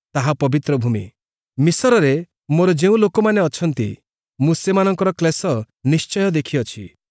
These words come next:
ଓ ସେମାନଙ୍କର ଆର୍ତ୍ତନାଦ ଶୁଣିଛି। ପୁଣି ସେମାନଙ୍କୁ ଉଦ୍ଧାର କରିବା ନିମନ୍ତେ ଓହ୍ଲାଇ ଆସିଅଛି। ଆଉ ଏବେ ଆସ,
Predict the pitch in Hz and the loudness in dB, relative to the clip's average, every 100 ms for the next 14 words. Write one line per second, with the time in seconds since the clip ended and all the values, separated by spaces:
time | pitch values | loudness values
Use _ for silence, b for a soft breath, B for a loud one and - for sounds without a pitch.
0 | _ _ 147 151 - 180 185 185 185 160 | _ _ -2 -2 0 0 0 0 0 -2
1 | 156 - 202 180 175 151 135 - 104 - | -4 0 0 0 -2 -2 -4 -4 -14 -16
2 | _ _ _ - 151 190 104 - _ - | _ _ _ -2 0 2 0 -8 _ -10
3 | - 180 196 185 208 175 147 202 220 202 | -2 0 0 0 0 0 2 0 0 -2
4 | 190 190 180 147 113 120 156 _ _ - | -2 -2 0 -2 -2 -4 -6 _ _ -2
5 | 165 147 175 175 - 139 110 - 92 - | 0 2 2 0 -2 -6 -8 -10 -18 -20
6 | _ _ _ - 135 170 175 170 175 165 | _ _ _ -2 0 2 0 2 2 0